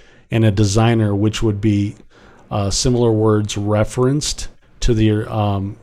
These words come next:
whether in the original Hebrew or re-, or a related word in the Greek. Again, it'd be something like a builder or carpenter, stonemason,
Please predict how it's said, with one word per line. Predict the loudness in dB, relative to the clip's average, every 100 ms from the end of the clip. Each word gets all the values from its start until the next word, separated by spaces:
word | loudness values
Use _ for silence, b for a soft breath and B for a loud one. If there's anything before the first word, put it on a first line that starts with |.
| -12
whether | -4 0 2 2
in | 2
the | 0
original | 0 0 0 0 -2
Hebrew | 0 2 2 2 0 -2 -6 B B B
or | -2 0 0 -4 -6
re-, | -4 -4 -8 -4
or | -2 0
a | 0
related | 0 2 4 4 4
word | 4 4
in | 4
the | 0
Greek. | 0 2 2 0 -8
Again, | -6 -2 -2 -2
it'd | -4 -4
be | -4
something | -2 -4 -4 -6
like | -6
a | -6
builder | 0 2 2 0 -4
or | -8
carpenter, | -6 -4 -2 -4 -6 -8
stonemason, | -8 -6 -4 -4 -4 -4 -6 -6 -8